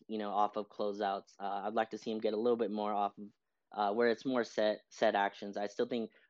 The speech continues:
our half court offense is so clunky, and he has enough skill, I think, to kind of, to keep that up. So I,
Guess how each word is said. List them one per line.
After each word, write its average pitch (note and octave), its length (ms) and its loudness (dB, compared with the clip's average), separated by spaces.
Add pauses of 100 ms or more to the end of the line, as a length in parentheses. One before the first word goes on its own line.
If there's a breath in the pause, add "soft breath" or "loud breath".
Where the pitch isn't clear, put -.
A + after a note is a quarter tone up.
our A#2 120 6
half A2+ 240 2
court A2 200 2
offense G2+ 400 -2
is G2 120 -10
so B2 180 2
clunky, G#2 540 -8
and G2+ 300 -6 (280)
he - 60 2
has D#3 100 4
enough C3 220 2
skill, A2+ 600 2
I - 80 -4
think, G#2+ 200 -6
to G#2 60 -6
kind G2+ 260 -6
of, G2 140 -4 (500)
to A2+ 80 -2
keep G#2+ 240 -6
that G2 160 0
up. - 200 -6
So G2+ 280 -2
I, G#2+ 140 -2